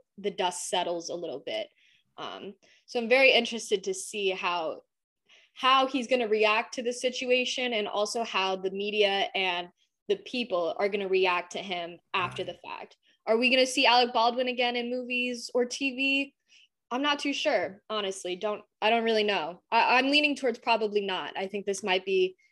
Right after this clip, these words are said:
Speaker 1: his last attempt at the industry, but we'll see.
Speaker 2: I, I tend to disagree with you. I think that he will, uh, continue to,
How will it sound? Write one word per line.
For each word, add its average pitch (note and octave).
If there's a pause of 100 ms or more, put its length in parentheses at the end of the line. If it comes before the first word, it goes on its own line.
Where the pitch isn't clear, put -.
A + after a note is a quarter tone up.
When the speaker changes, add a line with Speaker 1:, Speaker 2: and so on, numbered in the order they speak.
(120)
Speaker 1:
his A#3
last G3+
attempt F#3
at F#3
the E3+
industry, -
but G#2 (320)
we'll G3
see. - (1080)
Speaker 2:
I, D#3 (640)
I A2+
tend D#3
to A#2
disagree A2
with G#2+
you. G#2+
I F#2+
think G2
that F2
he F#2+
will, E2
uh, D#2
continue F2 (420)
to, D#2+